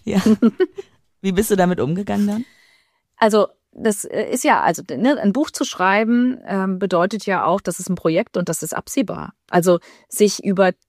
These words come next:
Speaker 2: das Bild zu motivieren hinten raus. Ich hab mich einfach schon gesehen mit dem Buch in der Hand und das hat mich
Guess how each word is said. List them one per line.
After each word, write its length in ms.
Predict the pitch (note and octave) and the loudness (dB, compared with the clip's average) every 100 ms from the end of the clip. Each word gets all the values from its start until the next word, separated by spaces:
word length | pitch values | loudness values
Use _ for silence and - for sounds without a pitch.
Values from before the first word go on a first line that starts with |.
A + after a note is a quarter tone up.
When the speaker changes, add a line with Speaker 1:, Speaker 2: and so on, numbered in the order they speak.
| _ | _
Speaker 2:
das 200 | - F3+ | -4 -4
Bild 360 | - G#3+ A#3 B3 | -2 2 2 2
zu 120 | - | 0
motivieren 640 | G3 F3+ F#3+ D#3+ G3 G#3 | 0 0 -4 -2 0 2
hinten 280 | F#3+ A#3+ - | 4 2 0
raus. 520 | D#3+ D3+ D3+ E3+ - A#3+ | -2 -2 -2 -4 -12 -12
Ich 180 | - - | -10 -10
hab 140 | - | -6
mich 200 | F#3 - | -6 -6
einfach 260 | - - F3+ | -8 -8 -8
schon 380 | - F3 F3+ - _ _ _ _ - | -4 -2 -4 -6 _ _ _ _ 0
gesehen 460 | F#3 F3+ G3 A3 | 2 6 6 6
mit 120 | F3+ F3+ | 2 0
dem 80 | |
Buch 160 | F3 G3 | 0 0
in 80 | G3 | 2
der 120 | D3+ | 2
Hand 280 | D3 D#3+ - | 0 -4 -4
und 240 | F3+ F3 | -4 -2
das 180 | F3 - | -2 -2
hat 180 | F3+ - | -4 -2
mich 240 | F3+ - | -4 -4